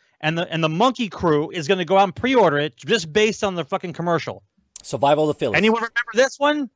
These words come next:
Speaker 2: Hey.
Speaker 1: Anyone remember what, what this
Speaker 2: Yeah,
Speaker 1: one
Speaker 2: remember,
Speaker 1: was?
Speaker 2: remember No Man's Sky? Okay.
Speaker 1: Okay.
Speaker 2: No one knew what it was, right? Came out, sold a shit ton of copies.
Speaker 1: Uh, no,
Speaker 2: They, they
Speaker 1: sold a shit ton of pre-orders.
Speaker 2: No, no, no, but it also sold a shit, shit ton of copies, right?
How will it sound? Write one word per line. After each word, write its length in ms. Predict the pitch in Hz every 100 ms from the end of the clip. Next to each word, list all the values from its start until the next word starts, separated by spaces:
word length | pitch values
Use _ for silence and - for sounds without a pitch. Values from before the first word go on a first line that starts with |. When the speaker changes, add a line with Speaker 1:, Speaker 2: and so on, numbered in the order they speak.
| _
Speaker 2:
Hey. 160 | 185 175
Speaker 1:
Anyone 280 | 208 220
remember 280 | 214 220 226
what, 140 | 226 240 _
what 100 | 214
this 140 | 226
Speaker 2:
Yeah, 100 | 175
Speaker 1:
one 80 | 254
Speaker 2:
remember, 280 | 262 269 -
Speaker 1:
was? 80 | 143
Speaker 2:
remember 260 | 147 175
No 120 | 180 185
Man's 200 | 185 -
Sky? 400 | 202 214 233 - _ _ _ _ _ _ _ 135
Okay. 260 | 147 190
Speaker 1:
Okay. 360 | 226 143 165 185 _ _ _ _ _ _ _ _ _ _ _ _
Speaker 2:
No 80 | 135
one 120 | 165
knew 80 | 175
what 100 | 185
it 60 | 190
was, 400 | 240 214 - - _ _ _ _
right? 320 | 139 190 -
Came 200 | - 160 185
out, 240 | 240 - _ _
sold 300 | _ - 180
a 80 | 123
shit 360 | - - 220 214
ton 160 | 220
of 120 | 214 -
copies. 600 | 175 135 107 90 - _ _ _ _ _ _ -
Speaker 1:
Uh, 80 | -
no, 120 | 156
Speaker 2:
They, 160 | 160 - -
they 120 | 165
Speaker 1:
sold 240 | - 233
a 20 |
shit 140 | - 240
ton 100 | 226
of 120 | -
pre-orders. 720 | - 285 277 160 98 - - 170
Speaker 2:
No, 60 |
no, 140 | 170 208
no, 100 | 156
but 180 | 143
it 60 | 147
also 220 | 165 190
sold 200 | 143 160
a 60 | 143
shit, 260 | - 147 - 135
shit 240 | - 147
ton 160 | - 135
of 40 |
copies, 460 | 131 190 208 92 -
right? 240 | 113 160